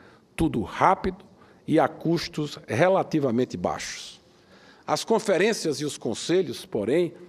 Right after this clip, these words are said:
continuam sendo fundamentais para que os gestores conheçam a pauta dos movimentos sociais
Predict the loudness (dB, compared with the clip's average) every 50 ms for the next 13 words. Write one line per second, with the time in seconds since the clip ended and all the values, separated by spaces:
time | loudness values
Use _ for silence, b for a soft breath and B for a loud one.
0 | B B B B B 0 0 2 2 2 2 4 4 4 4 2 0 2 4 4
1 | 4 4 4 0 0 0 0 0 2 4 4 4 4 2 2 2 4 4 4 4
2 | 2 0 -6 -12 -18 B B B B B B B -2 0 2 2 2 0 0 -2
3 | -2 -2 -2 -4 -4 -4 -6 -6 -2 -2 -2 -2 -2 -6 -8 -6 -2 0 0 2
4 | 2 0 0 -2 -2 -2 -2 -4 -6 -4 0 2 4 6 6 4 2 0 0 0
5 | -2 -2 0 -2 -2 -2 0 0 0 0 -2 -4 -4 -4 -4 -4 -2 -2 0 2
6 | 2 2 2 0 -2 -8